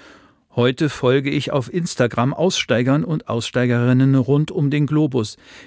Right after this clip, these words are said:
die die sogenannten letzten Paradiese auf mein Handy flimmern lassen. Vielleicht sollte ich einmal vor die Tür gehen und einen Spaziergang machen,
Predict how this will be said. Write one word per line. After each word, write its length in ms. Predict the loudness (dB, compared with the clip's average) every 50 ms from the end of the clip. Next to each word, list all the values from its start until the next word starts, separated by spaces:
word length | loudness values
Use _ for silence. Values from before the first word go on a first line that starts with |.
| -8 _
die 100 | 0 0
die 120 | 2 2 0
sogenannten 720 | 2 2 2 2 4 2 2 2 2 0 -2 -2 0 2
letzten 420 | 2 2 0 -4 -8 -8 -8 -8
Paradiese 760 | -6 -6 -6 -4 -4 -4 -2 -2 -4 -2 0 -2 -2 -2 -2
auf 200 | -8 -8 -4 -2
mein 180 | -2 -2 -2
Handy 360 | 0 2 2 4 4 2 0 -4
flimmern 420 | -4 -4 -4 -2 -2 -2 -2 -2
lassen. 400 | -4 -4 -6 -4 -4 -4 -6 -6 _ _ _ _ _ _ _ _ _ _ _ _ _ _ _ _
Vielleicht 460 | _ -2 -2 0 0 -2 -4 -6 -4
sollte 340 | -2 -2 -2 -2 -2 -4 -8
ich 320 | -6 -8 -10 -12 -8 -6
einmal 340 | -2 0 0 0 0 0 -2
vor 180 | -4 -4 -4 -2
die 160 | -2 -4 -4
Tür 260 | 0 2 2 2 2
gehen 340 | 2 2 0 2 0 -2 -4 -6 -14 -20 -20 -6
und 240 | -2 -2 -2 0 0
einen 140 | 0 0 0
Spaziergang 680 | 0 -2 -4 -4 -4 -4 -4 -2 -2 0 -2 0 0
machen, 340 | -2 -2 -4 -6 -6 -8